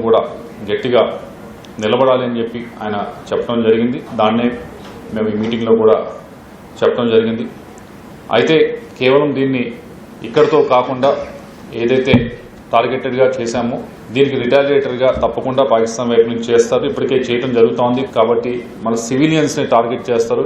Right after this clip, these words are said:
టార్గెట్ చేస్తారు. కాబట్టి మన వైపు నుంచి కూడా సన్నద్ధంగా ఉండాలి. మన వైపు నుంచి కూడా హెల్త్, హెల్త్, హెల్త్ మినిస్టర్ గారిని కోరటం జరిగింది.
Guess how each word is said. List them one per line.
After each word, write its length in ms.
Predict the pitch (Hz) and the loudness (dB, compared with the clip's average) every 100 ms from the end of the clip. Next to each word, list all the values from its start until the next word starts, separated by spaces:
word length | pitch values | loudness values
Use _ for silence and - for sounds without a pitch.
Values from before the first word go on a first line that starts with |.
| 113 | 0
టార్గెట్ 340 | 110 120 113 | 0 0 -2
చేస్తారు. 280 | 113 113 113 110 | 0 0 -2 0
కాబట్టి 280 | 113 113 117 107 | 0 -2 -2 0
మన 80 | 123 | 2
వైపు 180 | 139 143 | 2 0
నుంచి 180 | 143 - 131 | -4 -6 -4
కూడా 120 | - - | -4 -2
సన్నద్ధంగా 520 | 117 127 123 117 117 107 | -2 -2 -2 -2 -2 0
ఉండాలి. 320 | 113 120 - - - - - - - 101 | 2 4 2 -4 -14 -20 -20 -20 -14 -2
మన 100 | 113 131 | 0 4
వైపు 200 | 131 131 135 | 4 2 0
నుంచి 160 | 131 127 127 | -6 -4 0
కూడా 140 | 127 117 - - - - - - - - - - - - - 120 | 0 0 -6 -14 -20 -20 -20 -20 -20 -20 -20 -20 -20 -20 -4 0
హెల్త్, 220 | 120 - - - | 0 -2 -4 0
హెల్త్, 260 | 117 117 135 - - - - | 0 2 2 0 -4 -6 -2
హెల్త్ 180 | 113 117 | 0 0
మినిస్టర్ 280 | 123 - 120 | -4 -4 0
గారిని 180 | 117 113 | 0 2
కోరటం 260 | 117 117 120 117 | 2 2 2 2
జరిగింది. 340 | 113 117 | 2 -2